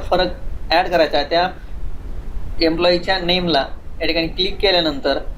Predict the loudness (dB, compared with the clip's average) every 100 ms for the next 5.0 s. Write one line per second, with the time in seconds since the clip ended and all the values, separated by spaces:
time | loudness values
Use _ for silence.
0 | -2 -2 2 2 2 -2 0 0 2 2
1 | 2 0 0 -2 2 0 0 -6 -10 -6
2 | -2 0 0 0 0 0 0 -4 -2 -2
3 | -2 -6 -4 -2 0 0 0 0 2 0
4 | 0 2 2 0 -2 0 0 2 2